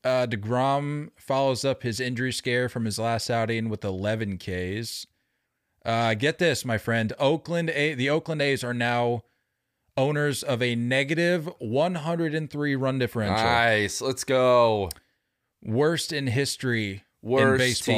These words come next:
Speaker 2: team in baseball of all
Speaker 1: N-,
Speaker 2: time.
Speaker 1: no, no, no.
Speaker 2: I need it.
Speaker 1: Yeah. No,
Speaker 2: I need it
Speaker 1: like,
Speaker 2: this
Speaker 1: we're
Speaker 2: year.
Speaker 1: literally looking at, at that possibility. It's a very real
Speaker 2: Super
Speaker 1: possibility.
Speaker 2: down.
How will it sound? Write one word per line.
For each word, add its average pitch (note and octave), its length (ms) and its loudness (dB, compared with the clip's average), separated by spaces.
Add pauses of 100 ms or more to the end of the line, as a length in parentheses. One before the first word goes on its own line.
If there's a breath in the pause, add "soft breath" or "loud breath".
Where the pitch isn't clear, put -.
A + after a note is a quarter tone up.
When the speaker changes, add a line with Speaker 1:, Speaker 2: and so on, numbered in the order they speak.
(120)
Speaker 2:
team G#2+ 360 -2
in F#2+ 540 -2
baseball D#2+ 640 -2
of D2 80 -4
all D2+ 260 0
Speaker 1:
N-, G2+ 80 0
Speaker 2:
time. F2 280 -2
Speaker 1:
no, F#3 140 4
no, F#3 100 2
no. E3 100 2
Speaker 2:
I A2 80 2
need A2+ 240 -2
it. D3+ 40 4
Speaker 1:
Yeah. C3 260 2 (300)
No, D3 260 2
Speaker 2:
I G2+ 40 4
need A#2+ 120 2
it - 20 4
Speaker 1:
like, B2+ 160 4
Speaker 2:
this A#2 180 -2
Speaker 1:
we're D3 220 4
Speaker 2:
year. A#2 80 -4
Speaker 1:
literally C3 800 0 (340)
looking A#2+ 540 0
at, G#2+ 240 -4
at G2+ 140 -6
that G#2+ 320 -2 (120)
possibility. F#2+ 560 -6
It's F2 140 -8
a G2+ 80 0
very G#2 340 -2
real F#2+ 240 -4
Speaker 2:
Super - 200 -2
Speaker 1:
possibility. E2+ 300 -2
Speaker 2:
down. B1 220 -6